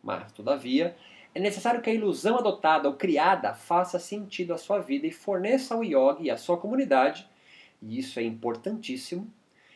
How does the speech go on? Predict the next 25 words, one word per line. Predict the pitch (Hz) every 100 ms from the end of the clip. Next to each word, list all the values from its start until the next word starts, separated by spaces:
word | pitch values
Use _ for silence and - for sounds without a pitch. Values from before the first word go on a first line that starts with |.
| _
respostas | - 208 - - 175 180 160 160
às | 156
mais | 139 151 165
profundas | 202 196 - 127 131
agruras | 151 123 123 131 131
da | 131
vida | 117 113 110
cotidiana. | 123 117 113 131 95 87 - _ _ _ _ _ _ _ _ _ _ _ _ _ _ _ _ _ _ -
A | 143
ignorância | 160 175 185 262 269
total | 247 214 - 175 190
é |
chamada | 190 151 156 170 156
Maya. | 123 123 120 104 87 - - _ _ _ -
Devido | 113 117 143
a | 170 120
ela, | 139 175 196 - _
a | -
pura | - 277 339 269
consciência | 226 226 226 - - 277 208
torna-se | 208 180 180 208 202 214
a |
causa | - - 160 180 175
do | 170
universo. | 160 135 110 101 92 - -